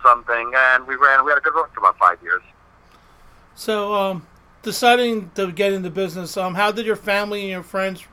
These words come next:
Speaker 2: react to you joining a, like, how they say it's wrestling's, um, predetermined,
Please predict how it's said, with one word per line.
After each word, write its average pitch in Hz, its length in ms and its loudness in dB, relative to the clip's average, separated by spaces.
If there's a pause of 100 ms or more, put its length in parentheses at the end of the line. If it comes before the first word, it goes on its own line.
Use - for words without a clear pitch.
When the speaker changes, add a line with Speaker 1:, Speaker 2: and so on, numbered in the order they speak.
(460)
Speaker 2:
react 185 540 -2
to 185 500 -4
you 175 240 -10
joining 180 400 -8
a, 175 140 -12 (920)
like, 190 260 0
how 220 240 4
they 220 160 2
say 202 320 0
it's - 180 -10 (120)
wrestling's, 196 560 -4
um, 175 560 -8
predetermined, 185 840 -4